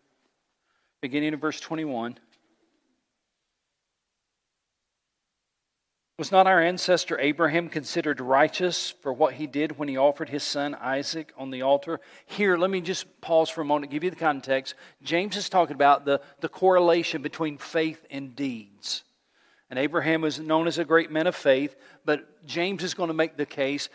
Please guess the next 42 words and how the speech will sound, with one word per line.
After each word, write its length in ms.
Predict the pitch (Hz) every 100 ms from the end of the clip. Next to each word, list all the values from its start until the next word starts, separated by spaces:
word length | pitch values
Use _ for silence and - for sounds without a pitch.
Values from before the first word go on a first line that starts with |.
| - -
but 100 | 160
not 180 | 170
only 240 | 175 208 180
did 160 | 175
he 140 | 143 165
believe 540 | 151 156 175 226 214
God, 280 | 156 127 135
he 160 | 123 165
obeyed 520 | 151 135 185 180 -
God. 400 | 139 113 95 - _ _ _ _
There's 180 | 160 -
this 160 | 170
connection 540 | - 180 180 214 - 156
between 380 | 147 156 156 147 -
faith 580 | - - 185 185 185 - - _ -
and 160 | 151
deeds. 420 | 143 175 143 117 156
And 100 | 135
so 160 | 180
he's 240 | 143 165 165
using 400 | 208 196 202 190
Abraham 560 | 170 185 160 139 143 147 - -
as 180 | 175 170
an 80 | 175
example, 640 | 156 175 180 175 135 117 - - _ _ _ _
uh, 180 | 156 151
of 180 | 147 135
this 160 | 165
connection 580 | - 180 185 185 - 156
with 220 | 139 143 - _
faith 400 | - 180 165 -
and 160 | 143 135
deeds. 340 | 151 117 107
So 260 | - 143 131 _
again, 340 | - 143 175 143
let's 160 | 143
pick 180 | - 165
up 140 | 165 -
the 60 |
story, 360 | 139 - 139 131
verse 200 | 135 -
twenty-one. 500 | - 151 135 117